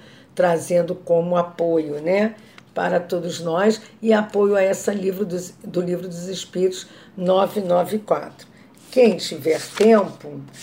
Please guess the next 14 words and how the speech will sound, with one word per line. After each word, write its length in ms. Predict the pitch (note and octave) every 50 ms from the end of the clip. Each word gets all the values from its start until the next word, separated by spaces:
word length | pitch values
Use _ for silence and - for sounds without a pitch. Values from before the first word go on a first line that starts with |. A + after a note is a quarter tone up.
| - - - - -
tiver 360 | - D3+ C#3+ D#3+ E3+ E3+ D#3+
interesse, 800 | D#3+ D3+ - - D3+ D3+ D3 D#3+ G3 G#3 G3 F#3 - - - - - - - - - -
peguem 360 | A#3 B3 C4+ C4 A3 C4+ C4
lá 440 | A#3 G3+ F#3 F#3 F#3 F#3+ F#3+ F#3+ - - - - - -
o 160 | G#3+ G3 F#3
caso 580 | - - G3 F3 E3+ E3+ F3 F3 D#3+ - - F#3+ F3+
de 200 | - F3 F#3 F3
Jacques 440 | - - F#3+ F#3 F#3 F#3 - - -
Latour. 480 | G3 F#3 G3 G3 - - F3 E3 D#3+ D3+ - - - - - - - - - - - - - - - - - - - - -
Eu, 240 | A#4 E5 - C#4+ C#4+ A#4+ - -
tem 140 | A#3 A3+ G#3+
vários 460 | - - A3+ B3 B3+ A3 G#3 - -
casos 440 | - G#3+ F#3+ F#3+ F3 - - - -
lá, 360 | F#3+ F#3 F3+ F#3 G#3+ G#3+